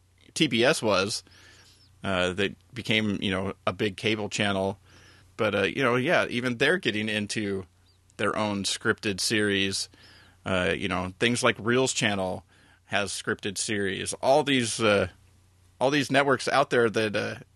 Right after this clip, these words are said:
I just thought it was funny that when I saw that one, I was like, "I didn't even know V H one had a scripted series, let alone that they were,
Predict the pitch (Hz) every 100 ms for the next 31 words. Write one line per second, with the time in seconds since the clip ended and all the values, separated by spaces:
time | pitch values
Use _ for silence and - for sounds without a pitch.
0 | _ - 120 127 - _ - 123 117 120
1 | - 147 139 120 113 110 110 110 101 120
2 | 131 113 113 110 110 120 120 135 190 170
3 | 123 127 127 147 147 147 147 135 135 185
4 | 214 135 - 120 - 101 - 110 104 -
5 | - - - - - - 120 135 131 127
6 | 147 143 117 - 127 127 120